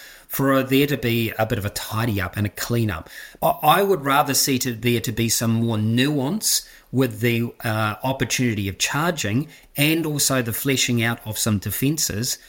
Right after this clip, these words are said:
One we haven't talked about is diminished responsibility, which effectively is a halfway house. Like, if you don't meet, um, insanity,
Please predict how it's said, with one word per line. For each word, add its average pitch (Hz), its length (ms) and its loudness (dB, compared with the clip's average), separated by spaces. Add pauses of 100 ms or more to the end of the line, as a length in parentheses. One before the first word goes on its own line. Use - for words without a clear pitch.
(160)
One 127 260 2
we 113 80 0
haven't 107 280 0
talked 123 240 -4
about 104 180 0
is 101 160 -4
diminished 107 500 0
responsibility, 104 1000 -2 (320)
which 120 180 -2
effectively 117 640 -2
is 101 120 -2
a 95 60 0
halfway 110 560 -2
house. - 360 -4
Like, 107 240 -2 (300)
if 113 120 -4
you 123 60 4
don't 143 360 -2
meet, 127 440 -2 (280)
um, 117 380 0
insanity, 117 800 0